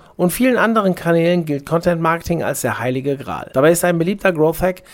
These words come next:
das Veröffentlichen oder Schreiben von Gastartikeln. Wenn der Autor, die Zielgruppe und das Thema wirklich gut zusammenpassen, brauchst du gar keinen Backlink, für den der Artikel häufig geschrieben wird, sondern deine Leserschaft und Nutzer werden wachsen, weil die Nutzer sich für weitere Inhalte von dir interessieren.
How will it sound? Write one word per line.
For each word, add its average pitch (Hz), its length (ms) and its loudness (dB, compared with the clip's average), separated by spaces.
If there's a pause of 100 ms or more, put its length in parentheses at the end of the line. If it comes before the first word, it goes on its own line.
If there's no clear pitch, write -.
(160)
das - 180 -4
Veröffentlichen 202 720 -4
oder 143 220 -2
Schreiben 113 400 -6
von 165 160 -6
Gastartikeln. 151 800 -8 (480)
Wenn 156 140 2
der 160 180 4
Autor, 151 580 2
die 135 120 -12
Zielgruppe 165 480 -6
und 160 80 -2
das 156 160 -4
Thema 208 280 -2
wirklich 170 300 -8
gut 156 180 -6
zusammenpassen, 160 800 -4 (400)
brauchst 156 260 -2
du 156 60 -4
gar 135 160 0
keinen 131 300 -4
Backlink, 143 360 -2
für 135 140 -6
den 139 240 -2
der 117 120 -4
Artikel 147 380 -8
häufig 120 300 -6
geschrieben 165 480 -6
wird, 170 220 -2 (240)
sondern 160 240 2
deine 156 220 4
Leserschaft 175 680 0
und 143 80 -4
Nutzer 151 340 0
werden 127 260 0
wachsen, 190 480 0
weil 139 120 2
die 127 100 -2
Nutzer 165 380 0
sich 160 240 -6
für 127 180 -4
weitere 185 380 -2
Inhalte 147 340 -4
von 139 240 -6
dir 104 260 -10
interessieren. 113 840 -10